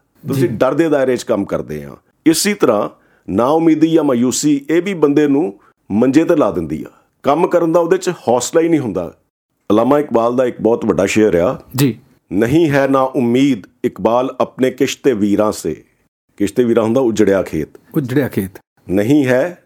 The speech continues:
Speaker 1: ਨਾ ਉਮੀਦ ਇਕਬਾਲ ਆਪਣੇ ਕਿਸ਼ਤੇ ਵੀਰਾਂ ਸੇ, ਜ਼ਰਾ ਨਮ ਹੋ ਤੇ ਇਹ ਮਿੱਟੀ ਬਹੁਤ ਜ਼ਰਖੇਜ਼ ਹੈ ਸਾਕੀ।"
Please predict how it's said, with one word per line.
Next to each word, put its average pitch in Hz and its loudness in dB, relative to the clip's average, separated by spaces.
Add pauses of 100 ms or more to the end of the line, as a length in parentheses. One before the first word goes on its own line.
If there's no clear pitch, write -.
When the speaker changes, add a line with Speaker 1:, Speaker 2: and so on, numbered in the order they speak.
(220)
Speaker 1:
ਨਾ 117 2
ਉਮੀਦ 120 2 (420)
ਇਕਬਾਲ 127 0
ਆਪਣੇ 120 -2
ਕਿਸ਼ਤੇ 139 0
ਵੀਰਾਂ 107 0
ਸੇ, 95 -2 (640)
ਜ਼ਰਾ 143 2
ਨਮ 147 0
ਹੋ 120 0 (540)
ਤੇ 120 4
ਇਹ 123 2
ਮਿੱਟੀ 120 2
ਬਹੁਤ 107 -2 (100)
ਜ਼ਰਖੇਜ਼ 104 -2
ਹੈ 85 -4
ਸਾਕੀ।" 65 -10